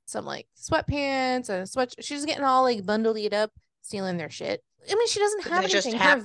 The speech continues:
Speaker 2: happens
Speaker 1: just,
Speaker 2: to
Speaker 1: her van
Speaker 2: be
Speaker 1: just
Speaker 2: spare
Speaker 1: got
Speaker 2: clothes in the spare room.
Speaker 1: I mean, you would think s-, okay, so there would be spare clothes in a spare room, especially considering that this is in the pit. And I'm assuming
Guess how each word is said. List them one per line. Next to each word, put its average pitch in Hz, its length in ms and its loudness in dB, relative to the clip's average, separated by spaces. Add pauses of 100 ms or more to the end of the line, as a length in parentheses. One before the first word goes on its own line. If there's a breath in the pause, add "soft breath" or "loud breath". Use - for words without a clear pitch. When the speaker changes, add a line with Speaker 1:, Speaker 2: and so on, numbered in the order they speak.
(100)
Speaker 2:
happens 311 140 2
Speaker 1:
just, 339 240 -2 (140)
Speaker 2:
to 302 80 4
Speaker 1:
her 311 80 6
van 302 260 2
Speaker 2:
be 320 60 -6
Speaker 1:
just 311 120 -4
Speaker 2:
spare 180 240 6
Speaker 1:
got 247 100 0
Speaker 2:
clothes 175 380 2
in 156 60 -12
the 151 80 -10
spare 147 400 -4
room. 143 280 -6 (560)
Speaker 1:
I 381 160 2
mean, 349 420 -2 (540)
you 269 240 0
would 359 160 4
think 370 180 2
s-, - 100 -12
okay, 277 320 0
so - 260 -4 (520)
there 240 260 4
would 262 160 -2
be 262 140 -6
spare 226 320 0
clothes 269 280 2
in 277 100 -4
a 302 60 -2
spare 311 280 -2
room, 226 360 2
especially 226 520 -2
considering 233 640 -2
that 202 280 0
this 214 400 -2 (300)
is 226 520 4
in 233 440 0 (720)
the 220 100 -2
pit. - 580 -2 (380)
And 226 100 2
I'm 220 140 2
assuming 226 800 -2